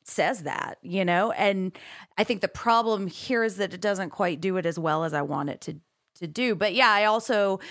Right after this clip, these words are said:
think that with a lot of women's issues and a lot of female-centric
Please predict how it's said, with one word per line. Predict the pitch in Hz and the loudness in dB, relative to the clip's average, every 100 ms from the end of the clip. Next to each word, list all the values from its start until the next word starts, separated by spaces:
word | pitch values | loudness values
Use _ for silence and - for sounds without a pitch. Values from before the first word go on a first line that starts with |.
| - | -10
think | - 233 226 | 0 0 2
that | 220 170 | 2 0
with | 180 202 | 0 0
a | 196 | 0
lot | 185 175 165 | 2 2 2
of | 156 | -2
women's | 156 160 156 151 | -2 0 -2 -2
issues | 147 - 160 151 156 | -2 -2 -2 -4 -2
and | 160 | -2
a | |
lot | 151 147 | 0 -2
of | 151 | -4
female-centric | 170 151 151 - 151 170 143 - - | -6 -4 -4 -2 -4 -2 -4 -4 -14